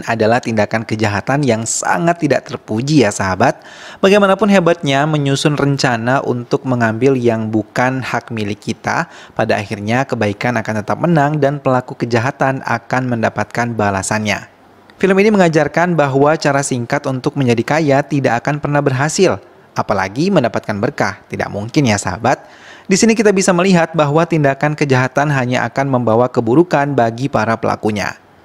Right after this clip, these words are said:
Semoga kita semua terhindar dari sifat tamak dan ingin mengambil yang bukan hak milik kita. Karena perbuatan demikian sangatlah tercela dan akan mendapat balasan setimpal baik di dunia maupun di akhirat nantinya.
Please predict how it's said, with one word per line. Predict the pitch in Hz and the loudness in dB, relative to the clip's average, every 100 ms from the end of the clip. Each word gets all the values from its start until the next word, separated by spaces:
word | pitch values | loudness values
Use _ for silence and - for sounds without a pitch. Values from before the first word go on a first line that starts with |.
| - - - | -20 -20 -18
Semoga | - 107 95 117 | -8 -4 0 0
kita | 127 - 110 | -2 -4 -6
semua | - 117 | -2 -2
terhindar | - - 123 131 110 151 | 0 -2 -2 0 0 0
dari | 143 | 0
sifat | 131 147 143 - | 0 -2 -4 -2
tamak | 123 117 170 - | -2 0 -2 -2
dan | 170 160 165 | 0 0 0
ingin | 151 151 165 | -2 2 2
mengambil | 156 143 143 151 | 2 0 2 2
yang | 143 139 143 | 2 2 2
bukan | 147 - 160 | 0 0 -2
hak | 143 - | -2 -2
milik | 120 110 123 | -2 0 0
kita. | - 82 - _ - - - - | -2 -4 -6 _ -20 -20 -20 -2
Karena | 247 247 202 | 0 2 2
perbuatan | 208 196 175 165 | 2 2 4 2
demikian | 170 151 151 180 147 147 | 2 2 0 2 2 2
sangatlah | - - - 185 156 - 127 | -4 -4 0 0 0 0 -2
tercela | - 117 147 139 98 - - - - | -2 0 2 2 0 -8 -20 -20 -6
dan | 117 131 | -2 0
akan | 123 127 127 117 | 0 -2 -2 0
mendapat | 110 143 | 0 0
balasan | 143 117 117 123 | 2 2 2 -4
setimpal | 143 202 214 160 160 160 | -2 -2 2 2 2 2
baik | 143 151 | 2 2
di | 143 139 | 2 2
dunia | 131 117 131 165 | 2 4 2 4
maupun | 143 123 160 147 | 2 2 2 2
di | |
akhirat | 120 117 131 110 | 2 2 0 0
nantinya. | 107 113 107 90 | -4 -2 -4 -4